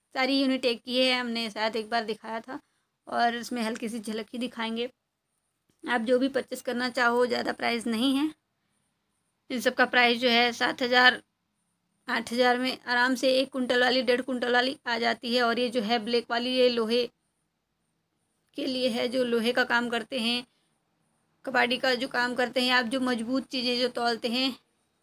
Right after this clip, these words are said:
ज़्यादातर हार्डवेयर दुकान में जो है ये काली वाली जो है बहुत मजबूत होती है, उनके लिए है। और जो सामान तोलना हो, हो उनके लिए स्टील वाली ज़्यादा अच्छी होती है, क्योंकि हार्डवेयर के लिए जो है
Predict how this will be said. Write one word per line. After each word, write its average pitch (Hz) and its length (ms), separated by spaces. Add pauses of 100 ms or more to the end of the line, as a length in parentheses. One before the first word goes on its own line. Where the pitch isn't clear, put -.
(120)
ज़्यादातर 240 360
हार्डवेयर 233 500
दुकान 226 280
में 226 120
जो 233 80
है 254 160 (360)
ये 254 80
काली 247 280
वाली 254 240
जो 247 100
है 262 80
बहुत 240 240
मजबूत 226 380
होती 247 180
है, 240 60
उनके 233 260
लिए 240 140
है। 240 260
और 233 240
जो 254 280 (840)
सामान 247 380
तोलना 247 300
हो, 240 240 (480)
हो 254 80
उनके 240 320
लिए 240 240
स्टील 226 300
वाली 233 320
ज़्यादा 226 300 (120)
अच्छी - 280
होती 220 360
है, 269 180 (1700)
क्योंकि 269 360
हार्डवेयर 240 440
के 247 100
लिए 247 100
जो 226 120
है 240 340